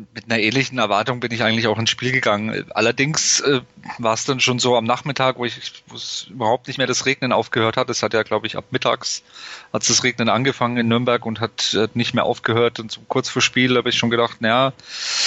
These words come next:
hab mich dann schon zurückerinnert an dieses, äh, Wolfsburg-Spiel vor ein paar Jahren, das, das ja abgebrochen wurde. Ähm, war dann gespannt, ob's überhaupt Anstoß gibt, aber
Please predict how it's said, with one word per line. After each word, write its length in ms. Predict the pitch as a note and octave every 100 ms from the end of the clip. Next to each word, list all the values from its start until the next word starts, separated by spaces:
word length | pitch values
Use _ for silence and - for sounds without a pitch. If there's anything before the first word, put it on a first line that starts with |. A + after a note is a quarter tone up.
| - - -
hab 140 | A#2+
mich 100 | B2
dann 140 | B2+ A#2
schon 180 | C3
zurückerinnert 640 | A#2+ B2+ C3+ C#3+ B2 C3+ B2+
an 140 | A#2
dieses, 420 | A#2+ A#2+ A#2 -
äh, 240 | A2 A2+ A2
Wolfsburg-Spiel 800 | A#2+ D3 - C#3 - - C#3 C#3
vor 160 | C3
ein 40 | B2
paar 160 | B2+
Jahren, 280 | A#2+ B2 C3
das, 160 | A2+ -
das 160 | A2
ja 120 | G#2+
abgebrochen 540 | - - B2+ A2+ A2 A#2+
wurde. 320 | A2 A2+ A#2 - _ _ _ _ _ _ _ _ -
Ähm, 500 | A#2 G#2+ A2 A2+ A2+ A2+ - -
war 120 | -
dann 460 | A#2+ B2 A#2 A#2+ A#2+ _ -
gespannt, 480 | A#2 - A2 D3
ob's 160 | C#3+ -
überhaupt 400 | A#2+ A#2 B2 -
Anstoß 460 | A#2+ - B2 A2 -
gibt, 420 | F#3+ - - -
aber 560 | A2 A2+ G#2 G#2+ A2+